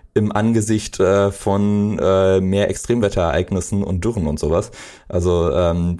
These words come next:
genau, das sind, es gibt ganz viele Herausforderungen. Nichtsdestotrotz würde ich sagen, also wenn wir im Sektor Energie große Schritte voran machen, hat das eigentlich immer einen positiven,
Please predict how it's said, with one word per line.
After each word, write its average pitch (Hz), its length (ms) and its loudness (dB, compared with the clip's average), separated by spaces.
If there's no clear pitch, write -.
genau, 90 220 0
das 85 140 -2
sind, 92 160 -2
es - 280 -10
gibt 120 140 -2
ganz 143 200 0
viele 156 180 2
Herausforderungen. 113 640 0
Nichtsdestotrotz 120 720 0
würde 120 140 0
ich - 80 -8
sagen, 92 260 0
also 90 240 0
wenn 98 160 2
wir 98 220 4
im 95 180 0
Sektor 95 340 0
Energie 107 680 0
große 120 300 -2
Schritte 107 280 -2
voran 98 340 -2
machen, 104 300 -2
hat 95 100 -4
das - 140 -4
eigentlich - 240 -4
immer 123 240 0
einen 107 220 0
positiven, 95 760 -4